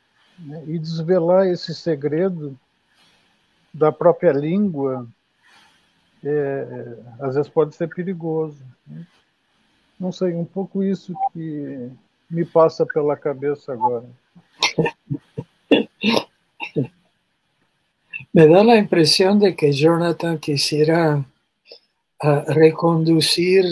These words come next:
Speaker 2: ah, la mesa a la dimensión de las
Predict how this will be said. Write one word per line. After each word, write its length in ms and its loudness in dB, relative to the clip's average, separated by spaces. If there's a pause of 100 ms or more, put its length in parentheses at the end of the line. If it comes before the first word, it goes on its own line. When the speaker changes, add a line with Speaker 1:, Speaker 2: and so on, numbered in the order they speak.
Speaker 2:
ah, 400 2
la 160 2
mesa 640 0 (1400)
a 540 2 (140)
la 280 -2
dimensión 1040 0 (1600)
de 240 6
las 520 0